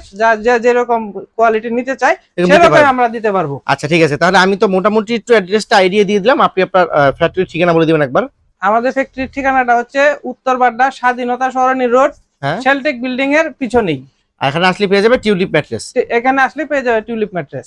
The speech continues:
Speaker 2: আচ্ছা, আজকে দেখাচ্ছি দর্শক, দেখেন এখানে আমি যেটা বললাম সর্বনিম্ন আজকে কত টাকা থেকে ম্যাট্রেস শুরু হচ্ছে আপনার এখানে?
Speaker 1: আমাদের এখানে সর্বনিম্ন কোয়ালিটির যে ম্যাট্রেস, পাঁচ
Speaker 2: হ্যাঁ।
Speaker 1: ফিট সাত ফিট ম্যাট্রেস পাবেন পাঁচ হাজার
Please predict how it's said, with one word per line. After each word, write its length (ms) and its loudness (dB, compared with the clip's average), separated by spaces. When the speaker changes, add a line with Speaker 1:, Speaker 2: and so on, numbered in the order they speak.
Speaker 2:
আচ্ছা, 200 -4
আজকে 380 -2
দেখাচ্ছি 500 -2
দর্শক, 260 2
দেখেন 320 0
এখানে 280 0
আমি 160 0
যেটা 180 0
বললাম 320 4
সর্বনিম্ন 920 2
আজকে 260 -2
কত 180 -2
টাকা 240 2
থেকে 180 0
ম্যাট্রেস 340 -2
শুরু 220 -6
হচ্ছে 200 -4
আপনার 200 -8
এখানে? 220 -14
Speaker 1:
আমাদের 280 0
এখানে 280 0
সর্বনিম্ন 720 0
কোয়ালিটির 560 -2
যে 120 -4
ম্যাট্রেস, 380 -2
পাঁচ 100 2
Speaker 2:
হ্যাঁ। 100 -2
Speaker 1:
ফিট 160 -12
সাত 220 -6
ফিট 180 -14
ম্যাট্রেস 300 -6
পাবেন 220 -4
পাঁচ 220 -2
হাজার 220 -4